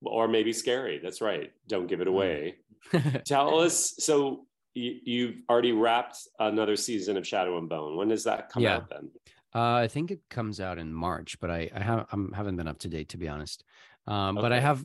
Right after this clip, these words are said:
Speaker 2: I have done something. We were talking about,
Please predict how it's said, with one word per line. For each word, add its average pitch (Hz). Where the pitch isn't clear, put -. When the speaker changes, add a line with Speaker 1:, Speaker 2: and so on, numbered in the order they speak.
Speaker 2:
I 120
have 143
done 135
something. 110
We 117
were 120
talking 139
about, 101